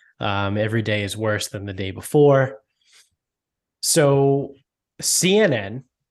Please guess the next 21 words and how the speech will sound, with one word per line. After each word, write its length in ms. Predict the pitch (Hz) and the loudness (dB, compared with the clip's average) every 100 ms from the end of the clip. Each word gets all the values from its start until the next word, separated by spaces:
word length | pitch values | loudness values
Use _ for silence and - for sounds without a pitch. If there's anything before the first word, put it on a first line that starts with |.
| _ _ _ _ _ _ _ _ - | _ _ _ _ _ _ _ _ -2
posted 420 | 143 151 - 165 | 0 2 2 2
this 180 | 139 143 | 2 0
article, 680 | 127 117 107 - 104 117 _ _ _ - - _ _ | -2 -6 -8 -10 -12 -14 _ _ _ -20 -20 _ _
uh, 380 | 113 113 113 120 | -4 -2 -2 -2
and 640 | 127 123 123 123 123 117 127 - _ _ - | -2 0 0 0 0 -2 -8 -18 _ _ -10
the 720 | 127 123 120 117 117 120 - - _ _ - | -4 -2 0 0 0 -2 -4 -14 _ _ -16
title 460 | 151 196 247 160 113 | -2 4 6 6 4
of 140 | 101 | -2
the 100 | 101 | -4
article 640 | 98 101 101 101 104 127 _ _ _ _ | -6 -6 -8 -8 -10 -12 _ _ _ _
is 500 | 131 120 120 113 - - - - - - | -2 0 0 -2 -6 -10 -20 -20 -20 -8
"Our 280 | 143 160 151 | 2 4 4
Pets 560 | - 180 233 - - - - | 2 0 0 0 -4 -4 -2
Are 160 | 139 | -2
Part 400 | - 160 175 175 | 0 2 2 0
of 120 | 139 | -4
the 80 | 131 | -4
Climate 460 | 139 185 196 139 - | -4 -2 0 -2 -4
Problem. 520 | 123 104 101 82 101 _ _ _ _ _ _ _ | -10 -10 -12 -14 -16 _ _ _ _ _ _ _
These 240 | 143 220 - | 2 4 2
tips 600 | - 202 - - - - | 2 2 2 -2 -4 -8